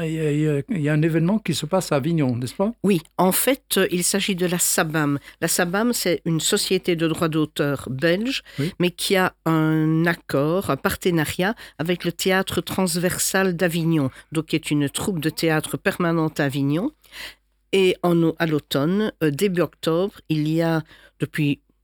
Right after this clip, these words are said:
Speaker 2: je pense, depuis quatre ou cinq ans, un festival d'octobre où sont lus cinq ou six textes, pièces, euh, belges, donc trois qui au point de départ sont écrites en néerlandais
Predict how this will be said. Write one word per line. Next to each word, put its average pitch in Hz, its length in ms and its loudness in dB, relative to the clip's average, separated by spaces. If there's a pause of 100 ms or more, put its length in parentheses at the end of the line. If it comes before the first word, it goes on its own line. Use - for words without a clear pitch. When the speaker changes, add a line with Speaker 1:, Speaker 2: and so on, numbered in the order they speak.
Speaker 2:
je - 140 -10
pense, 165 380 -4
depuis 131 200 -6
quatre 139 260 -4
ou - 20 0
cinq 135 400 -2
ans, 202 160 -2 (400)
un 151 100 2
festival 180 640 0
d'octobre 156 800 -2 (680)
où 214 340 2
sont 170 360 2
lus 180 240 2
cinq - 440 0
ou 170 60 -4
six 185 600 -2 (440)
textes, - 560 -2 (160)
pièces, - 540 2 (400)
euh, 156 140 2
belges, 165 580 0 (220)
donc 156 220 -2
trois 185 300 0
qui - 140 -4
au 160 80 2
point 185 160 0
de 180 60 0
départ 170 340 -2
sont 160 140 -2
écrites 165 420 -4
en 156 80 2
néerlandais 170 640 2